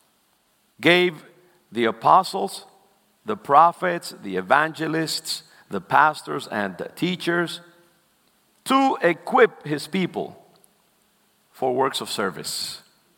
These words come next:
so that the body of Christ may be built up." Now, notice as I read all these images of building, of construction, of, um, you know,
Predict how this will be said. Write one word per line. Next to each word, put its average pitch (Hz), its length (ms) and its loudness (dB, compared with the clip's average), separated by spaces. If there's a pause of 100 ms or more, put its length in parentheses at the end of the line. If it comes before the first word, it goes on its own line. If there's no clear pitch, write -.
(880)
so - 120 -10
that 120 160 6
the 120 80 -4
body 156 420 2
of - 240 -10
Christ 120 600 0
may 139 280 -2
be 151 200 -4
built 185 440 0
up." 175 340 4 (1200)
Now, 175 180 4
notice 226 320 0
as 190 120 0
I 185 60 4
read 175 340 0
all 175 180 2
these 185 200 -2
images 139 400 0
of 101 200 -10
building, 117 520 0 (460)
of 104 140 -6
construction, 110 760 0 (880)
of, 113 380 2
um, 104 440 2 (500)
you 135 100 -2
know, 120 340 0